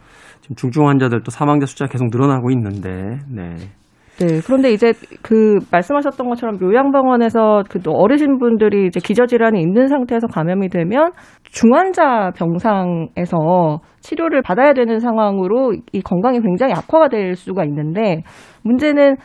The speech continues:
Speaker 2: 이런 중환자들이, 중증 환자들이 치료를 받을 만한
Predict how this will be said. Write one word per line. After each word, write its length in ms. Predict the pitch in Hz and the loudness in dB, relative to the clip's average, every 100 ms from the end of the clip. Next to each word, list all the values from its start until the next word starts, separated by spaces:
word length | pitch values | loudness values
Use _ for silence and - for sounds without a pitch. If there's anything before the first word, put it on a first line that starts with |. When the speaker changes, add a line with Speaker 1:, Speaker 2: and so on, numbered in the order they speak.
| _ - | _ -8
Speaker 2:
이런 280 | 220 285 277 | 2 4 4
중환자들이, 920 | - 240 311 311 294 277 262 254 277 | 4 4 6 4 2 2 2 -2 -2
중증 400 | 262 214 220 294 | -2 -4 -2 0
환자들이 400 | 285 254 247 233 | 2 2 0 0
치료를 360 | 233 349 370 339 | -4 -4 -4 -4
받을 300 | 220 170 277 | -6 -4 -2
만한 360 | 269 240 220 | -2 -2 -4